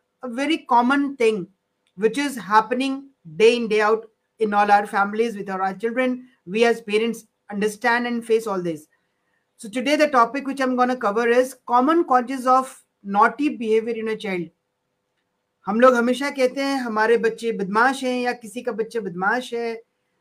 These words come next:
तो हम कई बार उसको बहुत नेगेटिवली लेते हैं, ये कहते हुए कि मेरा बच्चा तो बहुत शरीफ है, बहुत शांत है, उनका बच्चा बहुत बदमाश है।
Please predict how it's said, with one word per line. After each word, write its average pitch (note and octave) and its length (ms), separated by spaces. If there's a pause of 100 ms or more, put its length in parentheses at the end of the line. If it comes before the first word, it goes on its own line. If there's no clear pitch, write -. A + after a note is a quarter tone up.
(140)
तो C#4+ 400
हम D4 380 (140)
कई B3+ 140
बार C4+ 220
उसको C#4 280
बहुत B3+ 340
नेगेटिवली C#4 460
लेते C4+ 260
हैं, A#3 300 (120)
ये A#3+ 140
कहते B3+ 320
हुए B3+ 220
कि - 480
मेरा B3+ 240
बच्चा A#3+ 240
तो A3+ 100
बहुत A3+ 260
शरीफ A#3 360
है, B3 120
बहुत A3+ 320
शांत G3+ 480
है, C#4+ 220 (440)
उनका D4 320
बच्चा B3+ 560 (120)
बहुत F#3+ 260
बदमाश F3+ 460
है। F3 60